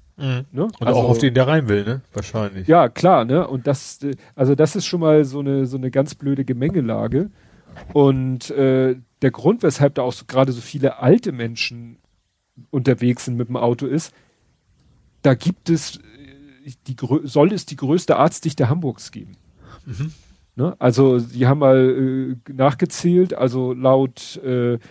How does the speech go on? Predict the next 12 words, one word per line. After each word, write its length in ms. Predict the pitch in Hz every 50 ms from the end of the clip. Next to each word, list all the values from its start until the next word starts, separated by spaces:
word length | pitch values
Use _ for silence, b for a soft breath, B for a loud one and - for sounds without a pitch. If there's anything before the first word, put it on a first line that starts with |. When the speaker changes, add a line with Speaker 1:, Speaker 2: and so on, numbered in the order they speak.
| b b
Speaker 2:
Kassenärztlicher 640 | - - 151 147 165 147 143 135 - 143 131 143 139
Vereinigung 480 | - 143 135 143 165 196 175 131 123 123
gibt 240 | - - 139 - 143
es 80 | 127
da 160 | - 151 139
im 160 | 143 139 135 135
Umkreis 640 | 151 165 214 226 - 117 127 131 127 135 - -
dieser 240 | - 131 127 135 120
Straße 440 | - - - 143 156 151 - 139 120
siebenundvierzig 760 | 107 110 147 185 202 175 - - 170 165 - - 139 - -
Arztpraxen. 760 | 147 160 170 - - _ - - 113 107 - - - - - - _ _ _ _ _ _ _ _ _ B B B B B B B B B B B B B B -
Speaker 1:
Jo, 160 | 151 135 95